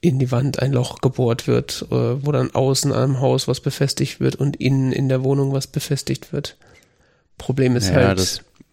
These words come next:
Speaker 1: ja.
Speaker 2: Das Genialste in der Richtung sind Geräte, wo du dann beides mitmachen kannst, heizen und kühlen.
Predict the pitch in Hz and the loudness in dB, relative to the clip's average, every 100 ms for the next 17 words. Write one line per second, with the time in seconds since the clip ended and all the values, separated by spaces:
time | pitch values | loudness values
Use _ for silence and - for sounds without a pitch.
0 | - - - 139 127 - - _ _ _ | -20 -18 -2 0 0 -4 -20 _ _ _
1 | _ _ _ _ - - - - _ - | _ _ _ _ -8 -2 -2 -4 _ -8
2 | 90 90 92 101 - 127 117 113 107 110 | -6 -2 -2 -2 -2 -2 0 0 0 -4
3 | - 104 104 104 98 101 98 98 - 98 | -8 -8 -8 -12 -8 -4 -2 -2 -4 -8
4 | 98 95 95 92 95 104 104 104 - 95 | -8 -10 -10 -2 0 0 -2 -8 -8 -6
5 | 98 98 95 - - 101 - - 113 110 | -6 -10 -10 -10 -4 -4 -4 -10 -12 -14
6 | - 110 | -14 -14